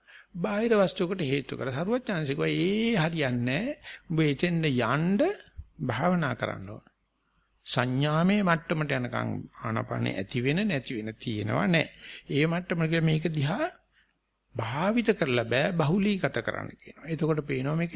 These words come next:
හිතිච්චාම වස්තු බාටපත් වෙනවා, හිතිච්චාම ශක්ති බාටපත් වෙනවා. මේක මට අයිති දෙයක් නෙවෙයි. මේ දේ දෙක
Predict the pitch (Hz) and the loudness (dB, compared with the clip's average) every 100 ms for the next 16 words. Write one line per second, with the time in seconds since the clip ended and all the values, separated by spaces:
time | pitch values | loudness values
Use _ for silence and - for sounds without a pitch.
0 | 156 - 120 156 156 - 123 151 113 104 | -4 -4 -2 -4 -6 -4 -2 -2 -2 -2
1 | - - 139 151 147 160 156 208 208 156 | -2 -2 0 0 2 -2 0 0 2 0
2 | 156 170 - 170 180 247 - - - 190 | -2 -6 -4 0 2 2 2 0 -2 -4
3 | 143 123 - - - - _ _ _ _ | -4 -6 -8 -10 -18 -18 _ _ _ _
4 | _ _ - - - 139 160 220 240 226 | _ _ -18 -18 -8 -2 0 2 2 0
5 | 202 202 160 170 143 135 - 143 85 - | 2 2 2 -2 -2 -2 -4 -8 -8 -14
6 | - - _ _ - - 139 131 156 190 | -20 -20 _ _ -20 -10 -2 4 6 6
7 | 220 156 151 170 101 120 233 - _ _ | 4 4 4 4 2 -2 -4 -12 _ _
8 | _ - - 127 165 | _ -20 -6 0 0